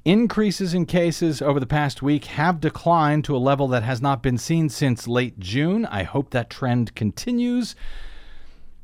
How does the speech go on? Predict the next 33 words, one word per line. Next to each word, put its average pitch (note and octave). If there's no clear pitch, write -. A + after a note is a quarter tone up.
I B2+
fear D3+
that C#3+
it C3
will C3+
not, C#3
but B2+
we B2+
will B2+
see. A#2
In D3+
the C#3+
meantime, E3
uh, C3+
they C#3+
are D3+
busy D#3+
lying C#3+
about A#2+
it D3
all D#3
over C#3+
the, A2+
what A2+
we'll A2
call A#2+
the A2
Republican A2
National G#2+
Convention, A2
at G#2
least C3
on A2+